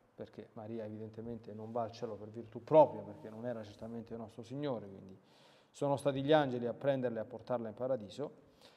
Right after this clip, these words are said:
e al momento in cui il corpo sta a quelle che noi chiamiamo le soglie del paradiso, lo spirito rientra, rianima, mm, rianima,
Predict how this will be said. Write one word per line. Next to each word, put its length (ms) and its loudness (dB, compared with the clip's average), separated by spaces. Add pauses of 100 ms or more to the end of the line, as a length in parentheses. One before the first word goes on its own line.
(240)
e 260 0
al 120 0
momento 440 -2
in 140 -4
cui 560 -6 (120)
il 180 -14
corpo 460 4
sta 520 2 (500)
a 140 -14
quelle 280 -6
che 100 -10
noi 200 -10
chiamiamo 460 -8
le 100 -10
soglie 260 -2
del 140 -6
paradiso, 640 2
lo 140 -2
spirito 600 -4 (300)
rientra, 720 -2 (880)
rianima, 800 2
mm, 300 -18 (180)
rianima, 640 -12